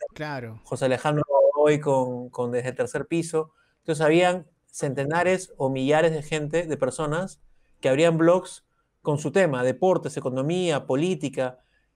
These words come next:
Speaker 2: y fue un boom bien paja, Lucina. Eh, eh, lo, yo el otro día le, le dije a Godoy que lo sentí como una segunda adolescencia, como,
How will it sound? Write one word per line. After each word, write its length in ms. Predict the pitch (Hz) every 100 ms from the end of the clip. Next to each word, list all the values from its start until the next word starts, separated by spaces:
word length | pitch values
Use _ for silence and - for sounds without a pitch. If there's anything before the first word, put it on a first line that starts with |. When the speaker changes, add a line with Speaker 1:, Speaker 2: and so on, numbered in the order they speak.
| -
Speaker 2:
y 80 | 135
fue 220 | 185 185
un 300 | 190 202 175
boom 760 | 180 214 208 208 202 196 165 - _ _ _ -
bien 160 | 185
paja, 260 | 190 220 156
Lucina. 320 | 131 160 156
Eh, 260 | 147 - - - -
eh, 80 | 170
lo, 100 | 170
yo 340 | 170 196 208
el 100 | 190
otro 100 | 175 190
día 80 |
le, 240 | 185 185 185
le 100 | 165
dije 140 | 170
a 40 | 185
Godoy 300 | 156 170 175
que 100 | 170
lo 100 | 151
sentí 280 | 151 139 165
como 200 | 170 156
una 160 | 160 165
segunda 400 | 160 143 156 160
adolescencia, 640 | 147 127 123 151 127 127
como, 360 | 131 135 131